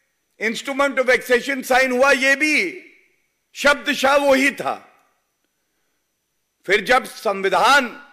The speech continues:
रचा गया तो जवाहरलाल नेहरू जी अस्थाई शब्द ले आते हैं, स्पेशल प्रोविजन ले आते हैं और, और हमने देखा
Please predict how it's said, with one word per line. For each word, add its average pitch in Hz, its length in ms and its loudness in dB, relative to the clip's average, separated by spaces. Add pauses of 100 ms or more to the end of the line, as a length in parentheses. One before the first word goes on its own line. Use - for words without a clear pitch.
(1080)
रचा 208 380 2
गया 208 300 2 (1900)
तो 175 80 -6
जवाहरलाल 240 580 2
नेहरू 233 340 2
जी 240 220 -2 (2250)
अस्थाई 220 500 2
शब्द 277 400 -2
ले 254 180 2
आते 233 360 2
हैं, 233 180 0
स्पेशल 226 480 -4
प्रोविजन 220 500 -2
ले 220 140 -2
आते 190 360 -4
हैं 196 140 -4
और, 226 220 -6 (1600)
और 156 100 0
हमने 233 360 4
देखा 233 420 6